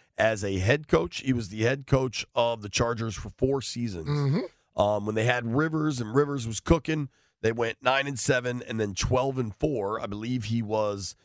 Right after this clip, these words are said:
Speaker 1: N F L Coach of the Year when they were twelve and four in twenty eighteen. Um, and then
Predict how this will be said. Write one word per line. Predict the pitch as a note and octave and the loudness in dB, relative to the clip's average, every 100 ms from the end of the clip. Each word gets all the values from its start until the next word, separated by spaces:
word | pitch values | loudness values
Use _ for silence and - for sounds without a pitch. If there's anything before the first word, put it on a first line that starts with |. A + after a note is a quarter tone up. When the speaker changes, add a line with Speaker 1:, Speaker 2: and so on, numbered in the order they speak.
| _ _ - | _ _ -2
Speaker 1:
N | A2 | 0
F | G#2+ | 0
L | G#2 | 0
Coach | - A#2+ | 0 0
of | G#2+ | -2
the | G2 | -6
Year | G#2 B2+ G2 | -4 -2 -2
when | G2 F#2+ | -4 -4
they | F#2+ | -4
were | F#2 F#2+ G2 - | -2 -4 -6 -4
twelve | - G#2+ G#2 | 0 0 -2
and | G2 | -6
four | - G#2+ A2+ | -2 -2 0
in | G#2 | -2
twenty | - G#2+ G2 | -2 -2 -2
eighteen. | F#2+ F2 - A2 A2+ G#2+ _ _ _ - | -4 -6 -8 -6 -6 -8 _ _ _ -4
Um, | G2 G2 F#2+ F#2+ | 0 0 -2 -4
and | A#2+ A2+ | -2 0
then | A#2 A2 | 0 -2